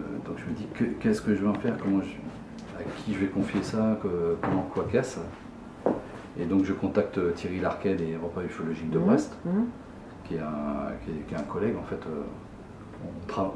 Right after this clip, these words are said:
Speaker 1: on travaillait ensemble
Speaker 2: Ah,
Speaker 1: et
Speaker 2: vous travaillez ensemble.
Speaker 1: Ouais, et je savais même pas qui s'occupait de, qui s'occupait de ça.
Speaker 2: Non ?
Speaker 1: Non. C'est marrant, on s'est, on s'est retrouvés dans un, dans une, dans une réunion à Paris.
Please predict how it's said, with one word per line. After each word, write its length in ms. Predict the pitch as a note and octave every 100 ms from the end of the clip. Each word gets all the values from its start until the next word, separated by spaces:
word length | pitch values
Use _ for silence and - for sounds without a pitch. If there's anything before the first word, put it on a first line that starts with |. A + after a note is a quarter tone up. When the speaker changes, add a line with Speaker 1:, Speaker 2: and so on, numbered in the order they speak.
| F2+
Speaker 1:
on 40 |
travaillait 380 | - F#2 F#2 F#2
ensemble 400 | F#2 - - A#3+
Speaker 2:
Ah, 60 | C#4
Speaker 1:
et 40 |
Speaker 2:
vous 40 | A3+
travaillez 300 | - G#3 G#3 G3
ensemble. 260 | - A3 A3
Speaker 1:
Ouais, 140 | F#2 - F#2
et 80 |
je 80 | F2
savais 180 | F2+ F#2+
même 140 | F#2+ G2
pas 120 | G#2+
qui 120 | -
s'occupait 380 | - - - F2+
de, 280 | E2+ E2 D#2+
qui 80 | -
s'occupait 300 | - - -
de 40 |
ça. 140 | - - - - - - - - - - - - - - - - - - - - - - - - - - - - - - - - - - -
Speaker 2:
Non ? 160 | G#3+ C4+ -
Speaker 1:
Non. 280 | F#2 A2+ D3+ D3+ - - - - - - -
C'est 100 | E2
marrant, 140 | G2 G2
on 60 |
s'est, 120 | G2
on 140 | F#2+ G#2+
s'est 120 | G#2
retrouvés 420 | F#2+ F#2+ G#2 G#2+
dans 220 | G2 F#2 F2
un, 240 | E2+ E2
dans 160 | E2 E2
une, 160 | E2+ E2 D#2+ D#2 E2 E2+ - - - - - E2+
dans 120 | F2
une 160 | F2 F#2
réunion 280 | F#2+ G2 F#2+
à 60 |
Paris. 320 | - E2 F2